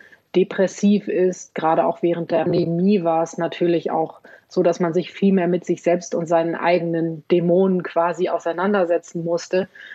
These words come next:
Da wünscht man sich natürlich schon, dass man, ähm, diesen Frust teilen kann und im schlimmsten Fall vielleicht auch, wenn man ganz tief unten ist, dass andere Menschen vielleicht auch diesen Frust haben einfach, dass man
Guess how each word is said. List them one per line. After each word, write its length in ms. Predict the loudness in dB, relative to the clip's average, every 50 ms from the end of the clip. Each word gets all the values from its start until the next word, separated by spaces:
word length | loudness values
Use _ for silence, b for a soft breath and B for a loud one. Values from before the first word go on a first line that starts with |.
| B B B B
Da 160 | B -2 2 2
wünscht 240 | 2 2 2 2
man 160 | 0 0 2 2
sich 160 | 2 0 0
natürlich 520 | -4 -6 -2 0 0 0 0 0 -4 -4
schon, 380 | 0 2 2 4 4 2 2 0
dass 240 | 0 -2 -4 -4 -6
man, 380 | -6 -6 -6 -6 -8 -10 -12 -16 b b b b b b b b b
ähm, 560 | -10 -8 -6 -6 -6 -6 -6 -8 -10 -12 -10 -4 -2
diesen 320 | 0 0 0 0 -2 -6
Frust 540 | -6 -4 0 2 2 2 0 -4 -14 -16 -8
teilen 400 | -4 -2 0 2 2 2 0 0
kann 360 | 0 0 0 2 2 0 0
und 200 | -4 -4 -4 -4
im 100 | -4 -4
schlimmsten 400 | -2 0 0 0 0 0 -2 -6
Fall 240 | -4 -2 0 0 0
vielleicht 480 | 0 -2 0 0 0 0 0 -2 -4 -2
auch, 240 | -2 -2 -2 0 -2
wenn 140 | -2 -2
man 340 | 0 0 0 0 -2 -2 -4 -8 -12 _ _ _ _ _ _ _
ganz 260 | -4 -2 -2 -2 -4 -4
tief 240 | -2 -2 -2 -2 0
unten 380 | 0 2 2 2 2 0 -2
ist, 300 | 0 0 -2 -4 -6 -10 B B B B
dass 160 | B -4 -2
andere 320 | 0 2 2 4 4 4 4
Menschen 380 | 4 4 2 2 0 -2 -4
vielleicht 480 | -2 -2 -2 0 0 0 -2 -2 -4 -2
auch 240 | 0 0 0 -2 -2
diesen 340 | -2 -2 -2 0 0 -2
Frust 500 | -4 -6 -2 2 2 2 2 0 -4 -2
haben 460 | 0 2 2 2 2 0 -2 -4 -6 -6
einfach, 540 | -6 -8 -8 -8 -6 -6 -6 -6 -6 -8
dass 240 | -8 -8 -8 -6 -4
man 300 | -2 -2 -2 -2 -4 -6